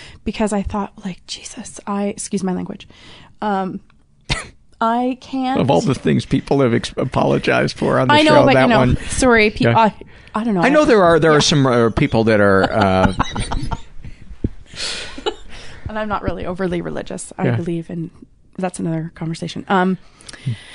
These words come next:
Speaker 1: so, <sighs> I know, I know. Uh, I forgot. Oh, yeah. Is I had to get my own shit sorted out. So when and if, and hopefully never,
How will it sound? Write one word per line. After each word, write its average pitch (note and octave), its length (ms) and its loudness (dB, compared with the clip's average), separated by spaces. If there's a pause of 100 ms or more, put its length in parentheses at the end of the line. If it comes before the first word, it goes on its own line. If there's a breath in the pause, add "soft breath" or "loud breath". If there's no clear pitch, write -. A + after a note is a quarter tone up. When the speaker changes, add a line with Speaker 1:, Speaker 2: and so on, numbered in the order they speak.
(320 loud breath)
Speaker 1:
so, A#3+ 1000 4
<sighs> A3+ 40 0
I G#3 280 0
know, F#3+ 120 -2
I E3+ 260 -6
know. - 500 -14
Uh, F#3+ 320 4
I F#3 40 0
forgot. F#3 360 -6
Oh, B3 80 4
yeah. A#3 180 2 (260)
Is G#3+ 200 4
I G#3+ 140 4
had A#3 220 2
to A3+ 60 0
get G3 160 2
my F#3 140 0
own F3 140 0
shit A#3+ 300 -2 (260)
sorted A3+ 340 -2
out. B3+ 340 0 (380 loud breath)
So F#3 640 0 (200)
when F#3+ 560 2
and F#3 260 -2
if, F#3 360 0
and F3+ 240 -2 (160)
hopefully F#3+ 420 -2
never, F#3 500 0